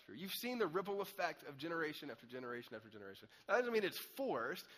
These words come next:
That doesn't mean that you are forced to make those decisions, but it means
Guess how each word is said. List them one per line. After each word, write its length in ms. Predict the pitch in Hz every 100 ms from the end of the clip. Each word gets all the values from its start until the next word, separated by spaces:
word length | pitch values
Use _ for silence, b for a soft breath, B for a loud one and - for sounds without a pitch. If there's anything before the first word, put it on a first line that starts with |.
| -
That 100 | 208
doesn't 180 | 208 202
mean 100 | 196
that 140 | 147
you 220 | 156 208
are 80 | 160 -
forced 340 | - 185 190 -
to 60 |
make 180 | 175 170
those 160 | 165 143
decisions, 360 | 135 214 196
but 100 | 147
it 80 | 190
means 160 | 190